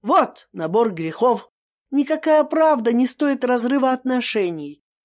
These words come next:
За любовь нужно бороться до последнего вздоха,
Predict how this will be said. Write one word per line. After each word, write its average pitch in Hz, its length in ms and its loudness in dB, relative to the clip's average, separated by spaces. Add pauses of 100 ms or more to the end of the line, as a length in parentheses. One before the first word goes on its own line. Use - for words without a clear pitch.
(100)
За 226 140 -2
любовь 294 320 2
нужно 285 520 2 (180)
бороться 285 460 0
до 269 120 0
последнего 302 720 2
вздоха, 220 840 -2